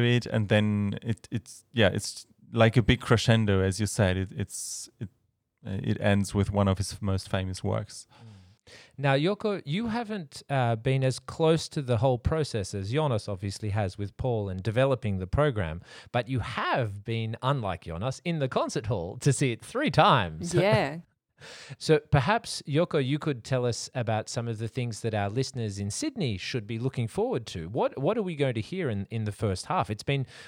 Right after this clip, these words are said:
Speaker 2: all smoke and mirrors and not very much information, uh, has
Speaker 3: Oh,
Speaker 2: been
Speaker 3: yeah.
Speaker 2: released about it.
Speaker 3: At first, so very dark, no light in the hall, then, um, a little bit of smoke and,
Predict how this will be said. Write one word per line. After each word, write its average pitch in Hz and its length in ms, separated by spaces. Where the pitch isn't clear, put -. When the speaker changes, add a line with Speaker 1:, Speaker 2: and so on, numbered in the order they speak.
Speaker 2:
all 160 240
smoke 135 420
and 113 160
mirrors 131 380
and 107 180
not 143 180
very 120 200
much 110 260
information, 101 760
uh, 85 60
has 85 220
Speaker 3:
Oh, - 20
Speaker 2:
been 175 80
Speaker 3:
yeah. 107 140
Speaker 2:
released 120 340
about 87 300
it. 78 200
Speaker 3:
At 165 160
first, 180 640
so 143 320
very 156 440
dark, 143 600
no 170 320
light 151 720
in 165 260
the 165 140
hall, 226 400
then, 151 600
um, 139 400
a 147 80
little 151 240
bit 147 140
of 147 60
smoke 185 720
and, 151 480